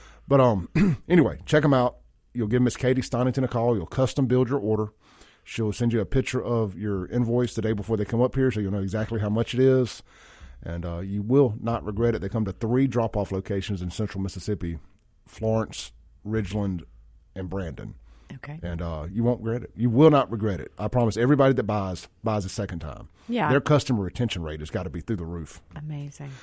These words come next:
Speaker 2: Well, and now we've talked about all this food and beer and coffee, and if you hear my stomach growling, like, it's
Speaker 1: <laughs>
Speaker 2: legitimately doing that right now.
Speaker 1: Absolutely. All right. Um, we got a few texts here on the Guns and Gear text line.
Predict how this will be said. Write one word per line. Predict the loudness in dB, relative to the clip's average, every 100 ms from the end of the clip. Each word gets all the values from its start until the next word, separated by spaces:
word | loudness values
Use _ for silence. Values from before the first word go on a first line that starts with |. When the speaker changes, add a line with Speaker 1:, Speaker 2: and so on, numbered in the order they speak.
| -2
Speaker 2:
Well, | 0 2
and | 2
now | 2
we've | 0 -4
talked | -6 -4
about | -2 -2
all | -2
this | -4 -6
food | -2 2 2 0
and | -4
beer | -2 0 0
and | -2 -6
coffee, | -4 -4 -2 -2 -2
and | -4
if | -6
you | -8
hear | -4 0
my | 0 0
stomach | 0 -2 0
growling, | 0 2 2 2
like, | 4 4
it's | 4 2
Speaker 1:
<laughs> |
Speaker 2:
legitimately | 4 2 4 0 0 -2 -2
doing | -2 -4
that | -4 -6
right | -6 -6
now. | -8 -10 -14 -6
Speaker 1:
Absolutely. | -2 -2 -2 -2 -2 -4 -6 -10 -10 -10 -2
All | 0
right. | 0 -6 _
Um, | 4 6 6 0 -2
we | 2
got | 4 4
a |
few | 2
texts | 2 0 0 -6
here | -6 -6
on | -4
the | -4
Guns | -2 -2
and | -2
Gear | -4
text | -4 -6 -8
line. | -10 -8